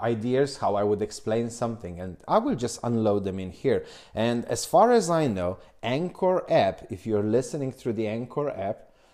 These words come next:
uh, gives you the ability to send me voice messages, so you can ask me anything.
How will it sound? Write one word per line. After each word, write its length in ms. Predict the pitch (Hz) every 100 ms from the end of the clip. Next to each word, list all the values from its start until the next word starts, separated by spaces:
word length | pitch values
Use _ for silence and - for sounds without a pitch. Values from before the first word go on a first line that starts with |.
| _ _ - -
uh, 420 | 123 120 117 117 - - _ _ - 113
gives 300 | 117 165 165
you 60 |
the 160 | 190 202
ability 500 | 180 123 104 101 139
to 140 | 139
send 300 | 165 - 120
me 120 | 120 113
voice 400 | 90 110 117 -
messages, 580 | 92 - 98 107 135
so 80 | -
you 140 | 98 110
can 200 | 151 160
ask 380 | 143 180 - -
me 140 | 214
anything. 520 | 165 113 127 - 202